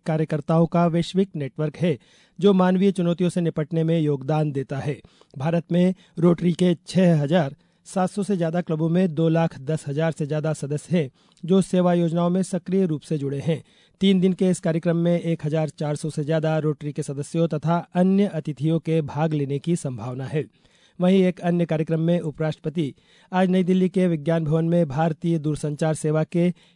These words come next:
हीरक जयंती समारोह में भी भाग लेंगे। बिहार विधानसभा चुनाव के लिए मतगणना आज सुबह शुरू होगी। बिहार के अड़तीस जिलों के छियालीस मतगणना केंद्रों पर सभी दो सौ तैंतालीस विधानसभा क्षेत्रों के लिए मतगणना प्रक्रिया सुबह आठ बजे शुरू होगी।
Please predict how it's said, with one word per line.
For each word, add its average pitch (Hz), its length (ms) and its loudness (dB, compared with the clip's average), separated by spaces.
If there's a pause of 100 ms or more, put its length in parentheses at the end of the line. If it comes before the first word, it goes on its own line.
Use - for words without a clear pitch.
हीरक 185 380 4
जयंती 156 340 -2
समारोह 147 460 -2
में 156 140 0
भी 151 240 0
भाग 139 360 -6
लेंगे। 131 420 -6 (440)
बिहार 180 340 4
विधानसभा 185 460 0
चुनाव 185 280 -2
के 180 100 -6
लिए 180 140 0
मतगणना 165 440 -2
आज 156 180 -6
सुबह 156 280 -6
शुरू 151 240 -8
होगी। 143 320 -6 (280)
बिहार 170 280 0
के 180 240 -2
अड़तीस 165 420 -4
जिलों 160 200 0
के 170 200 -2 (160)
छियालीस 170 480 -2 (160)
मतगणना 160 500 -2
केंद्रों 151 340 -2
पर 160 160 -4
सभी 156 320 -2
दो 143 140 -6
सौ 156 140 -8
तैंतालीस 156 460 -4
विधानसभा 143 440 -6
क्षेत्रों 143 320 -6
के 147 100 -4
लिए 147 280 -2 (440)
मतगणना 180 440 2
प्रक्रिया 170 420 -2
सुबह 156 320 -2
आठ 143 220 -6
बजे 139 240 -6
शुरू 139 240 -8
होगी। 127 360 -4